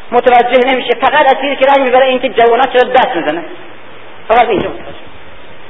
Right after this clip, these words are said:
مثل متوجه که اصلاً هیچ عیبی دیگه نیست اصلاً در دنیا اصلاً. ببینید این چی، چجوری اصلاً م-، م-، مسئلهٔ امر معروف، نهی از منکر به مطرح.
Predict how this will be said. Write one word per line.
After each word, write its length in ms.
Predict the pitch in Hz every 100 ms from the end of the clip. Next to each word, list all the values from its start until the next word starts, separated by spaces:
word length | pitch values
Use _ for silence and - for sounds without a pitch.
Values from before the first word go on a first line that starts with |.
| - - - - - - - - - - - - - - - - - 180
مثل 180 | 202
متوجه 400 | 202 202 190 208
که 100 | 214
اصلاً 200 | 226 180
هیچ 160 | 202 -
عیبی 200 | 202 180
دیگه 140 | 175
نیست 160 | 185 175
اصلاً 120 | 143 - - - -
در 60 |
دنیا 280 | 135 135 151
اصلاً. 300 | 165 131 123 101 - - - - - - - - - - - - - - - - - -
ببینید 240 | - 196 233
این 100 | 220
چی، 180 | - 247 220 - -
چجوری 400 | 143 165 226 196 - - - -
اصلاً 300 | 165 160 185
م-، 200 | 170 165
م-، 240 | 175 175
مسئلهٔ 260 | 165 170 170 151
امر 140 | 147
معروف، 380 | 147 147 151 156
نهی 80 | 151
از 100 | 135
منکر 320 | 135 127 143
به 100 | 123
مطرح. 260 | 120 113